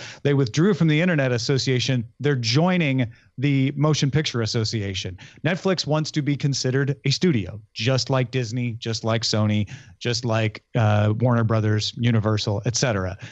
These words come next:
Uh, and, and this is what a studio lineup looks like. You, you have several nominations, you win some Oscars, you lose some. Uh, and so it's, it's sort, to me, I think this is the,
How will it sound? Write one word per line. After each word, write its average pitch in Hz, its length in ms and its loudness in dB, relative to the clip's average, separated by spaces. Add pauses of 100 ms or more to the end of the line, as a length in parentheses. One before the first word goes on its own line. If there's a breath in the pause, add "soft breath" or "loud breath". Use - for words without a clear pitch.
(200 loud breath)
Uh, 127 360 2
and, 151 360 0 (140)
and 160 200 -2
this 190 500 0 (340)
is 170 280 2
what 147 440 0
a 147 100 -2
studio 160 580 2
lineup 156 420 0 (100)
looks 190 280 -2
like. 101 220 -2 (100)
You, 131 240 0
you 131 200 2
have 131 340 2 (240 loud breath)
several 135 320 0
nominations, 180 680 0
you 120 100 0
win 143 140 2
some 165 160 -2
Oscars, 180 560 0 (100)
you 110 320 0
lose 147 260 4
some. 165 300 2 (300 loud breath)
Uh, 127 340 2
and 160 160 0
so 170 180 2
it's, - 280 -2 (240 soft breath)
it's 175 160 0
sort, 220 240 0
to 202 100 2
me, 220 340 4
I 185 140 -2
think 180 200 -2
this 180 200 0
is 156 160 -2
the, 175 100 -10